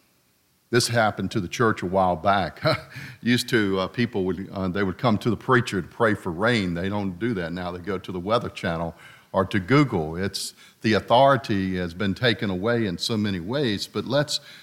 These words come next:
look at what true authority is that cannot be taken away by temporal or earthly measure. And hopefully through this process,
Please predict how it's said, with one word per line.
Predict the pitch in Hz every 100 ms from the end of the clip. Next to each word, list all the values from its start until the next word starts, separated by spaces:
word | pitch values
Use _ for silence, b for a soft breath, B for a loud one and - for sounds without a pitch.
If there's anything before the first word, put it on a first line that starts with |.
| B -
look | 156 -
at | 113
what | 117 110
true | - 143 131
authority | 98 - 107 110 - 92 104
is | 98 -
that | 92 -
cannot | 98 110 120 -
be | 92
taken | - 98 92 90
away | 82 85 85 78
by | 82 85
temporal | - 117 85 98 90 82 B B B -
or | 92
earthly | 110 110 - 95
measure. | 92 117 110 87 80 - b b b _
And | 120 117 110 - _
hopefully | - 165 185 - 120 101 92
through | - 131 165
this | 143 139
process, | - 127 117 110 - 82 80 -